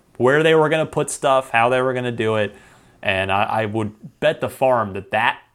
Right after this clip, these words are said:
the planning took more time than the two days they actually spent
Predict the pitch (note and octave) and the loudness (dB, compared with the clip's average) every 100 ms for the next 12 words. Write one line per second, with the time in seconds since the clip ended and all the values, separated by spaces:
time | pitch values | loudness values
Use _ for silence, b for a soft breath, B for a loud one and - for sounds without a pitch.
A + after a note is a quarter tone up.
0 | - A2+ - D3+ D#3+ E3 A2 G2+ - B2+ | -10 -10 -6 -2 0 0 -4 -8 -6 -6
1 | - A2+ A2 - A2+ G#2+ G#2 G2 F#2 b | -2 0 0 2 2 2 -4 -6 -8 b
2 | b b B2 B2 D3+ C#3 A#2+ A2 G#2 A2 | b b -4 -2 0 4 4 2 0 2
3 | G#2 G#2+ G#2+ F#2+ - G2 F2 | 2 0 -6 -8 -4 -6 -6